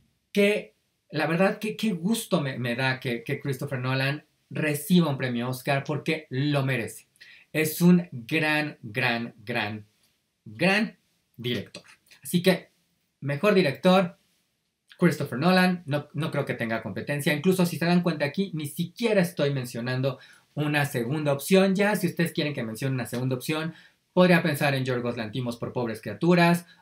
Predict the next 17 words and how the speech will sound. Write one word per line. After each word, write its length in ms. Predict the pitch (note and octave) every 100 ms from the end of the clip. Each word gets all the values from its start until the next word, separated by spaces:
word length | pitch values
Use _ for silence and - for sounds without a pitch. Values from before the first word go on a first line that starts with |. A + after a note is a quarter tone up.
| _
incluso 540 | F3+ F3 F#3+ F3+ D3
podría 260 | B2+ A#2+ A#2+
pensar 360 | A#2 A2+ B2
en 120 | A#2 A2
Justin 400 | G#2 - B2+ A#2
Triet 380 | A#2+ A2+ A2
por 140 | - G#2
Ano-, 220 | G2+ G#2 A2+
Anatomía 380 | A#2 G#2+ A2
de 80 | G#2
una 180 | G2+ G2
Caída. 320 | - - - _
Pero 340 | F3 F3 F3 - _ _ _ _ _
no 120 | E3 E3
va 60 |
a 60 | -
pasar. 460 | G#2 D#3 D3+ -